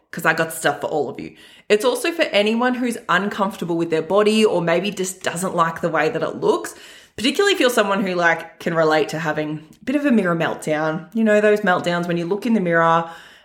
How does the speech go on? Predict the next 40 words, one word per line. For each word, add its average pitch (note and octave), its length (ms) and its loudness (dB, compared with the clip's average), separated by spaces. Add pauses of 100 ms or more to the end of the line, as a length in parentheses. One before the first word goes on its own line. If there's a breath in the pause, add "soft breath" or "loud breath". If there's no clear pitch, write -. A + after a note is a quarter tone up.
(140)
and F3 180 2
you F3 60 0
just E3+ 160 -4
don't D#3+ 180 2
like C#3+ 240 -4
what - 140 -4
you B2+ 80 -10
see. B2 240 -2
If - 200 -8
you're F#3 120 2
a G3+ 40 2
mirror G#3 220 2
meltdown G3 320 0
type G3+ 180 -2
of F#3+ 80 -6
gal, A#3+ 320 2 (200)
it's E3+ 180 -8
for - 80 -4
you. D3+ 300 -6 (340 loud breath)
It G#3 140 2
is B3+ 200 0
for G#3+ 560 4
anyone C#4 380 2
who D4 120 2
wants B3 240 0
to A#3+ 100 -6
feel A3+ 180 0
confident G3+ 600 -2
in E3 120 -4
their D#3+ 120 -2
body D3 420 -2
or F#3 400 0 (280 loud breath)
anyone C4 260 4
who E4 120 -4
feels D4 300 0
out F3+ 160 4
of F#3+ 100 -2
control E3+ 400 -2
around D3+ 280 0
food. - 340 -4